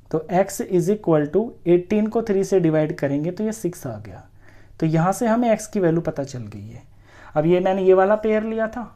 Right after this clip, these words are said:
अभी मैं ये बड़े वाला पेयर ले लेता हूँ। तो यहाँ पे जी यू बराबर होगा एस एन के, ये हम यहाँ साइड में कर देते हैं, क्योंकि opposite sides of parallelogram are equal, therefore जी यू बराबर एस एन।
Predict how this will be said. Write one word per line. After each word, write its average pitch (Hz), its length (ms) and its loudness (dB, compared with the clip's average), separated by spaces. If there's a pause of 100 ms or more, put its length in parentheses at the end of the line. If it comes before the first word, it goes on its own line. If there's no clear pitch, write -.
अभी 170 220 0
मैं 202 140 0
ये 240 80 0
बड़े 175 240 4
वाला 185 260 2
पेयर 156 260 0
ले 135 160 -2
लेता 113 280 -8
हूँ। 123 220 -14 (340)
तो 160 60 -2
यहाँ 165 380 0
पे 233 100 2
जी 180 280 0
यू 208 260 2
बराबर 160 420 2
होगा 160 480 0
एस 160 240 -4
एन 127 160 -4
के, 127 200 -10 (440)
ये 156 200 0
हम 185 200 -2
यहाँ 170 180 -2
साइड 135 400 0
में 123 100 -8
कर 117 140 -10
देते 113 380 -16
हैं, 117 240 -18 (2000)
क्योंकि 160 300 2
opposite 175 400 2
sides 165 340 0
of 180 80 0
parallelogram 170 720 2
are 151 160 2
equal, 180 320 0 (320)
therefore 180 540 4 (200)
जी 156 200 0
यू 196 120 0
बराबर 156 540 0
एस - 240 -10
एन। 110 180 -8